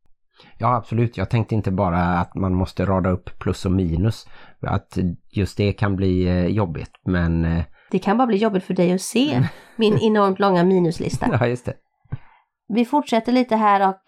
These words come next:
Speaker 2: man kan tänka också en ganska jobbig post att fundera över, det är det här med ekonomi och materiella tillgångar.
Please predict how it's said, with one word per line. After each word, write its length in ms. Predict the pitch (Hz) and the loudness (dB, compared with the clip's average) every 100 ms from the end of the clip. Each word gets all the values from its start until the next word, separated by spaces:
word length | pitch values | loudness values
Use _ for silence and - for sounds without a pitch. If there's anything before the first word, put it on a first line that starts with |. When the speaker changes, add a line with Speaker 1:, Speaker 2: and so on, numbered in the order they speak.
| _ _ - | _ _ -4
Speaker 2:
man 200 | 202 202 | 0 2
kan 340 | 226 208 196 | 2 2 2
tänka 380 | - 302 277 262 | 2 0 2 2
också 480 | 254 - 220 240 - - | 0 -2 0 0 0 -2
en 320 | 240 226 214 - _ _ - | 2 2 0 -4 _ _ -2
ganska 280 | 220 220 208 | -2 0 0
jobbig 500 | 226 208 190 196 - | 2 2 0 -2 0
post 400 | 202 190 - - _ _ _ _ _ - | -2 -2 -8 -20 _ _ _ _ _ -2
att 320 | 185 185 - - | -2 -2 -14 -12
fundera 360 | - 190 180 175 | -2 2 4 4
över, 200 | 165 170 | 2 2
det 80 | |
är 120 | 208 196 | 2 4
det 60 | |
här 120 | 196 | 4
med 140 | 180 156 | 4 2
ekonomi 760 | 170 185 196 196 185 254 208 - - - - | 0 2 2 4 4 2 0 -4 -18 -20 -8
och 100 | - | -2
materiella 460 | 208 208 - 180 170 | 0 0 0 0 0
tillgångar. 640 | 170 185 165 160 143 143 | 0 0 0 0 0 -2